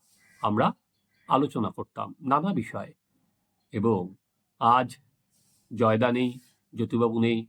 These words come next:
বুদ্ধবাবুও নেই। ফলে আজকে কিছু জিনিস আমার মনে হয় সামনে আনা দরকার। তো জয়দার ঘরে যখন আমি যেতাম এবং জয়দাকে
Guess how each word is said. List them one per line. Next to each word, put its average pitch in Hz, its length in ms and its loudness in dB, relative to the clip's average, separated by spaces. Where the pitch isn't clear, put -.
বুদ্ধবাবুও 110 540 -4
নেই। 92 200 -10
ফলে 127 120 0
আজকে 107 520 -2
কিছু - 240 -4
জিনিস 104 460 -2
আমার 104 240 -2
মনে 101 180 -4
হয় 98 300 -8
সামনে 98 320 -2
আনা 92 180 -4
দরকার। 90 400 -10
তো 190 80 2
জয়দার 175 400 4
ঘরে 120 440 0
যখন 127 260 0
আমি 151 340 0
যেতাম 113 500 -2
এবং 117 200 2
জয়দাকে 113 540 0